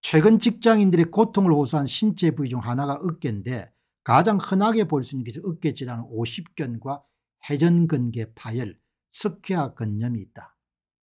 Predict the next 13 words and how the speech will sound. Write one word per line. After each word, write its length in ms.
이 140
중 320
어깨의 380
통증 420
정도가 360
매우 360
시-, 240
심한 500
질환이 320
있는데 280
바로 320
석회암 680
건염이다. 760